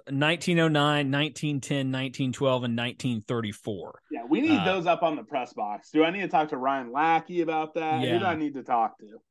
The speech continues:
Speaker 1: Now, the, the ones nineteen twelve and prior, those were K C A C titles. Um,
Speaker 2: Hmm.
Speaker 1: so
Speaker 2: I, I don't know if you'd put those up there.
Speaker 1: So I, this is where if I was on radio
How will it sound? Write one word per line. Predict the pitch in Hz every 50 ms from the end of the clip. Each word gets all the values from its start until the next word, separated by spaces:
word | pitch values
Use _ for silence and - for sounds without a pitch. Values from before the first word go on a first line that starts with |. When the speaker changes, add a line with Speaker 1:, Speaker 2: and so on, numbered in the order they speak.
| _ _ _ _ _ _
Speaker 1:
Now, | - 156 170 170 170 170 165 151
the, | 165 170 170 175 170 170 165 160 151 143 156
the | 160 165 160
ones | 156 170 185 202 214 226 220 190 143
nineteen | 151 170 175 190 190 - 202 190
twelve | 165 185 185 170 165
and | 151 135
prior, | - 151 147 147 147 143 139 135
those | 139 147 147 147
were | 156 143
K | - - 156 151
C | 135 - - 135 127
A | 123 127
C | 120 - - 117 107
titles. | - 117 104 101 101 98 107 110 - - _ _ _ _ _ _ _ _ -
Um, | 113 113 107 101 98 92 92
Speaker 2:
Hmm. | 117 113 107 104 98 -
Speaker 1:
so | - - 123
Speaker 2:
I, | 110 104 104 127 135 120 - _ - 123
I | 127
don't | 131 131 135 131
know | 123 120 117
if | 113 - -
you'd | 117 107 107
put | _ 113 107
those | _ 104 101 98 -
up | 98 101 _ _
there. | - - _ _ _ _ _ _
Speaker 1:
So | - - 127 117 110 110
I, | 107 117 127 131 - - _ _ _ _ _ _ _ _ -
this | 156 143 135 165 160 - 196
is | 175
where | 185 208 202 190 185 180
if | 175 -
I | 156 156 160
was | 160 165 156 139
on | 156 151 143 131
radio | 135 135 147 151 151 151 151 151 151 156 147